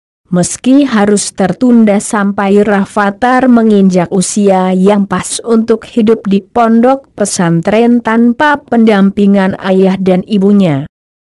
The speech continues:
Tak hanya memikirkan sekolah Rafathar, Raffi yang sudah belasan tahun berkecimpung di dunia hiburan juga tak menutup kemungkinan untuk mundur dari dunia hiburan yang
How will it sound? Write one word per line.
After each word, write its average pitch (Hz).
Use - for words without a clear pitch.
Tak 214
hanya 208
memikirkan 202
sekolah 190
Rafathar, 214
Raffi 247
yang 196
sudah 208
belasan 196
tahun 180
berkecimpung 254
di 247
dunia 190
hiburan 208
juga 196
tak -
menutup 190
kemungkinan 226
untuk 208
mundur 226
dari 185
dunia 185
hiburan 202
yang 180